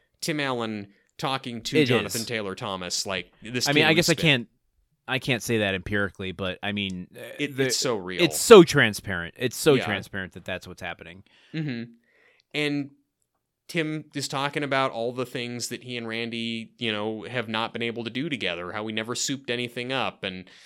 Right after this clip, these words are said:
Speaker 1: <laughs> he says, "We, you know, we never talked about girls." And Randy goes, "Well, I'm not leaving until Saturday. What do you wanna know?"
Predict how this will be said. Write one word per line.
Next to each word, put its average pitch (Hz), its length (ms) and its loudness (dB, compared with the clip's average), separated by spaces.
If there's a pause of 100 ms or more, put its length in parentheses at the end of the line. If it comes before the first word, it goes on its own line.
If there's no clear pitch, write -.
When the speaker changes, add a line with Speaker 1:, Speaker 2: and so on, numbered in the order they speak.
(220)
Speaker 1:
<laughs> - 400 -20
he 147 100 0
says, 131 200 -2
"We, 120 320 -8
you 131 80 -4
know, 127 40 -2
we 143 80 0
never 175 160 0
talked 180 260 -4
about 180 260 -4
girls." 107 460 -4
And 127 140 -4
Randy 127 240 -6
goes, 123 260 -4 (140)
"Well, 151 100 0
I'm 170 60 2
not 247 160 2
leaving 226 240 2
until 180 220 0
Saturday. 196 460 2
What 170 180 2
do 214 40 0
you 214 80 0
wanna 220 240 2
know?" 190 400 0